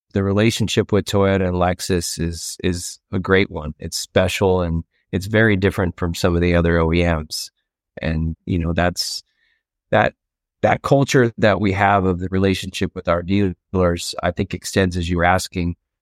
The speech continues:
to the dealer partners that, that we have when we, that we work with. You know, in, in, in my case,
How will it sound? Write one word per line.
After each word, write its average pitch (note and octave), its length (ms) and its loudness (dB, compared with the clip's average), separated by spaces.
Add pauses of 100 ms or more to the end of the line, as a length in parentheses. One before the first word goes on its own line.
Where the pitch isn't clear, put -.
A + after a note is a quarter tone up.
to A#2+ 100 0
the G2 120 2
dealer G2 280 2
partners E2 600 -2
that, E2+ 200 -2 (120)
that F#2 160 0
we F#2+ 120 0
have F#2 320 2
when E2+ 240 0
we, F2 380 -2 (480)
that G2+ 120 2
we G#2+ 100 2
work G#2+ 280 2
with. E2+ 180 -2 (300)
You G2 80 2
know, F#2 140 2
in, F2+ 320 0
in, F2 360 0
in F#2+ 160 0
my G2 200 4
case, - 500 -2